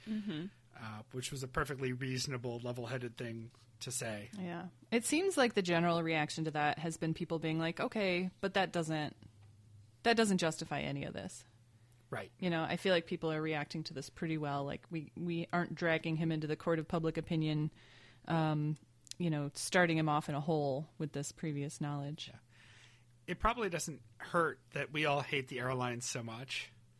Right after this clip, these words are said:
Speaker 1: Yeah.
Speaker 3: Yeah, this guy sounds like a not good person, and I'm still on his side here.
Speaker 2: Yep.
Speaker 1: Mm-hmm. Absolutely.
Speaker 2: Uh,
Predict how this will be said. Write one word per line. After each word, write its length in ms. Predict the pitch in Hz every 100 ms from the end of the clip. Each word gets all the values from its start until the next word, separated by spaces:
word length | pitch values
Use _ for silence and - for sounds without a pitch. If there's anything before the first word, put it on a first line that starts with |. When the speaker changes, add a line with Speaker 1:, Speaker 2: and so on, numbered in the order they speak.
| - - -
Speaker 1:
Yeah. 360 | 180 170 151 139
Speaker 3:
Yeah, 160 | 233 233
this 220 | 269 -
guy 260 | 381 381
sounds 260 | 370 277 240
like 120 | 214
a 40 | 185
not 380 | 160 160 165
good 180 | 175 165
person, 420 | - 165 170 208 208
and 120 | 175
I'm 120 | 196
still 320 | 185 - 170
on 180 | 156 147
his 180 | 151 147
side 260 | 147 139 156
here. 260 | 135 170 - - - - -
Speaker 2:
Yep. 180 | - 196
Speaker 1:
Mm-hmm. 180 | 190 175 185 - - - - - - - - - -
Absolutely. 540 | 160 165 135 156 - 156
Speaker 2:
Uh, 320 | 156 147